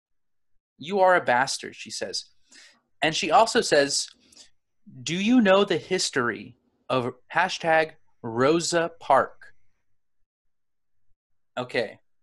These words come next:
<clears throat> I know you're thinking, you know, you're all yelling at, at your phones. It's Rosa Parks, Gio, you idiot. No. Take that back. Apologize to me. Apologize.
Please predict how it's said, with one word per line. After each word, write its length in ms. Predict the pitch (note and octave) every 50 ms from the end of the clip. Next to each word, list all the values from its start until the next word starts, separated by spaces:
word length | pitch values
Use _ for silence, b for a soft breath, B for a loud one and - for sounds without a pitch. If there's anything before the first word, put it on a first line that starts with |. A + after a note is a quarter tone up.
| _ _
<clears throat> 340 | _ _ _ _ _ _ -
I 360 | F#3 F#3+ F#3+ F#3+ E3 C3 A2 G2+ - _ _ _ _ _ _ _ _ _ _ _ _ _ _ _ _ - C3+
know 100 | C#3 D3
you're 120 | C#3+ C#3 C3
thinking, 520 | C3 C#3+ C#3 - C#3 C3 B2+ B2 A#2 G#2+ -
you 120 | A#2+ C3+
know, 60 | B2+
you're 140 | B2 B2 C#3
all 100 | C#3 C#3
yelling 400 | C3 C3 C#3 C3 B2+ B2+ B2+ B2
at, 240 | A#2 A2 G#2+ - -
at 120 | - A#2+
your 100 | G#2+ G#2
phones. 400 | - - B2+ A2 G#2+ A2 - - b b b b b b b
It's 200 | b E3 D#3 -
Rosa 360 | C#3 C#3+ E3 F3+ F3+ D#3+ E3 -
Parks, 420 | - - D3+ D3 D3+ - - -
Gio, 540 | B2 A#2+ B2+ B2 A#2+ A2+ G#2+ G#2 A#2 A#2 - _ _ _ _ _ _ _ -
you 240 | B2 B2 A#2+ A#2+ B2
idiot. 400 | A#2 A2 A#2 A#2 A#2+ A2+ - - _ _ _ _ _ _ _ - - - _ _ _ _ _ _ _ _
No. 540 | C3+ C#3 C#3+ D3+ D3 B2 G#2+ F#2 E2+ - _ _ _ _ _ _ -
Take 180 | - F3+ F#3
that 140 | G3+ F3+ D3+ -
back. 240 | C#3 C3 C3 - -
Apologize 640 | C3 - - D3+ D#3 D3 C3 B2 B2+ A#2+ A#2 -
to 80 | - B2
me. 300 | A#2 A#2 A2+ A2+ A#2 _ _ _ _ _ _ _ _ _ _ _ _ _ _ _ _ _ _ -
Apologize. 840 | A#2+ - - E3 E3 D#3 C3+ A#2+ A#2+ A2 G#2+ A2 A2+ - - -